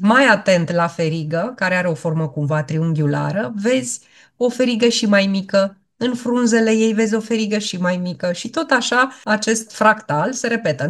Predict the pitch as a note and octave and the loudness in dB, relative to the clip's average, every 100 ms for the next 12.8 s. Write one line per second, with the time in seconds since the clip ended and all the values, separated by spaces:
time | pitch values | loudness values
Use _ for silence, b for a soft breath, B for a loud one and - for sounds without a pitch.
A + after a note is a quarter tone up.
0 | b - C4+ D4+ C#4+ C#4 C4+ B3 B3+ C4 | b -8 0 2 4 4 4 2 2 2
1 | B3+ A#3+ B3 F3 - E3+ E3+ E3+ - F3+ | 0 -2 -4 -4 -2 -2 0 -4 -2 -2
2 | D3+ C3+ C3+ C#3 _ b b b _ - | 0 -2 -4 -10 _ b b b _ -6
3 | F3+ F#3+ G3 F#3+ F#3 G3+ G3+ D4 C#4+ C4 | -2 0 0 0 0 -2 0 0 2 0
4 | B3 - A#3+ A3+ G#3+ - - A3 G#3+ G3 | -4 -2 0 0 -2 -6 -4 -2 0 0
5 | G3+ - - B3 A#3+ A#3 - G#3 G3+ F#3+ | -2 -4 -4 -2 -2 -4 -6 -4 -2 0
6 | F3+ F#3 A3 A3 G#3+ G3 G3 F#3 F3 C3+ | 0 0 -4 -2 0 0 -2 -4 -4 -4
7 | D3+ - - _ _ _ - B B _ | -6 -8 -14 _ _ _ -20 B B _
8 | - A3 A3 G#3+ F#3+ F3 - A#3+ D4+ C4+ | -2 0 0 0 0 0 0 -2 -2 0
9 | A#3 G#3+ G3+ F#3+ F#3 F3+ F3+ E3 C3+ A3+ | 0 2 0 -2 -4 -4 -4 -4 -2 -4
10 | B3+ - G3 G3 G3 F#3+ F#3 - F3 F3 | -4 0 2 2 0 -4 -2 2 2 2
11 | E3+ C4+ C4+ B3+ A#3+ - G3 - A#3 A#3+ | 0 0 -2 -4 -6 -10 -6 -2 0 0
12 | A3+ G3 F3 D3 C#3 C3 D3+ - | -4 -2 0 0 0 0 -2 -6